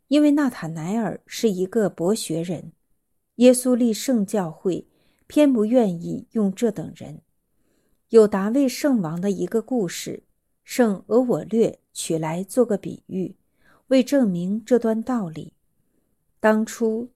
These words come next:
达味圣王率领着兵，要平灭亚玛莱人。那时，亚玛莱人方才烧毁了西泽内城，掳着人民带着抢夺的财物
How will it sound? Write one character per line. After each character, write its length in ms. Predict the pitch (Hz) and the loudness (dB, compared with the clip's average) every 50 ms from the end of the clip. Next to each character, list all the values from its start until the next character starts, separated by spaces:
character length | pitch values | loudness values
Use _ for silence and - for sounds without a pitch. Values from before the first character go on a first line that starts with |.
| _ - | _ -4
达 160 | 180 165 185 | -2 -2 0
味 160 | 190 247 262 | 2 2 0
圣 320 | 240 - - 262 240 208 180 | 0 0 0 -2 0 0 -2
王 280 | 165 160 165 175 196 214 | -4 -6 -6 -6 -8 -8
率 300 | - - - 262 226 196 | -8 -2 0 0 2 2
领 200 | 175 160 - - | 0 -6 -10 -10
着 140 | - 151 - | -12 -12 -12
兵， 400 | - - 196 202 202 208 208 _ _ _ _ _ _ _ _ - | -4 -2 -2 -2 -2 -2 -6 _ _ _ _ _ _ _ _ 0
要 140 | - 269 247 | 2 2 2
平 340 | 240 - - 185 165 180 202 | 2 0 -4 -4 -2 -2 -2
灭 340 | 208 262 262 208 160 - _ - | 0 0 0 0 -2 -4 _ -2
亚 160 | 240 247 220 | -2 0 0
玛 160 | 190 165 156 | -2 -4 -6
莱 220 | 160 - - 160 | -10 -12 -10 -10
人。 360 | 180 196 - 151 156 170 175 - _ _ _ _ _ _ _ _ _ _ _ - | -10 -8 -8 -10 -10 -12 -16 -18 _ _ _ _ _ _ _ _ _ _ _ -4
那 220 | - 220 208 196 | -2 0 0 0
时， 440 | 175 - - - 185 170 180 202 208 - _ _ _ _ _ - | -2 -6 -8 -8 -6 -4 -4 -6 -6 -10 _ _ _ _ _ -2
亚 160 | - 294 277 | 2 4 4
玛 160 | 240 196 160 | 4 2 0
莱 200 | 165 165 170 185 | -6 -8 -4 -4
人 420 | 208 214 202 175 170 175 185 214 - _ _ | -4 -2 -2 -4 -4 -4 -6 -10 -10 _ _
方 280 | _ - 262 262 269 262 | _ 0 2 2 2 0
才 320 | 254 - 180 160 170 185 | -2 -4 -8 -6 -6 -6
烧 300 | 196 - - 254 247 254 | -6 -4 0 2 2 2
毁 200 | 247 247 - - | 0 0 -4 -4
了 240 | 135 156 160 147 170 | -4 -6 -8 -8 -8
西 240 | - - - 247 247 | -8 -6 -4 -4 -2
泽 180 | 240 - 165 | -2 -2 -4
内 220 | 175 202 247 240 175 | -2 0 0 -2 -2
城， 300 | - - - - - - _ _ _ _ _ _ _ _ _ _ _ _ _ _ _ | -4 -8 -18 -20 -20 -20 _ _ _ _ _ _ _ _ _ _ _ _ _ _ _
掳 180 | - 214 214 202 | 2 4 4 4
着 160 | 196 226 214 | 4 2 2
人 180 | 196 196 196 220 | 2 4 4 4
民 400 | 254 285 254 208 180 190 220 233 | 4 4 4 2 2 0 0 -2
带 240 | 247 - 262 247 220 | 0 0 0 2 2
着 140 | 214 202 | 2 -2
抢 340 | 208 - - - 151 156 151 160 | -2 -2 -6 -8 -8 -8 -10 -12
夺 160 | - 156 175 | -6 -6 -4
的 120 | 226 233 | -2 -2
财 360 | 208 - - - - 147 156 | -4 -4 -8 -10 -16 -16 -16
物 320 | 170 180 202 190 - - | -10 -6 -4 -4 -4 -6